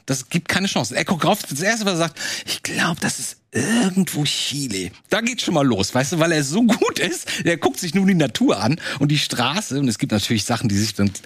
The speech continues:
die das gleich sehr schnell, äh, verraten, was es ist, logisch, ne, so Straßennamen, aber so, über sowas reden wir nicht.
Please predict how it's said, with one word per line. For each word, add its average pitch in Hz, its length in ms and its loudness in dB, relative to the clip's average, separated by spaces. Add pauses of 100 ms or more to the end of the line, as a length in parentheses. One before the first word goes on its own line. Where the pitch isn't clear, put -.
(300)
die 117 60 6
das 110 180 0
gleich 110 240 0
sehr 110 240 2
schnell, 98 380 2 (520)
äh, 104 360 4
verraten, 113 560 0
was 104 160 2
es 90 100 -8
ist, 98 260 -4
logisch, 110 440 2
ne, 95 120 2
so 87 100 -2
Straßennamen, 101 760 0
aber 123 240 0
so, 143 220 -6
über 135 260 2
sowas 147 260 2
reden 185 220 2
wir 98 80 2
nicht. 92 180 -2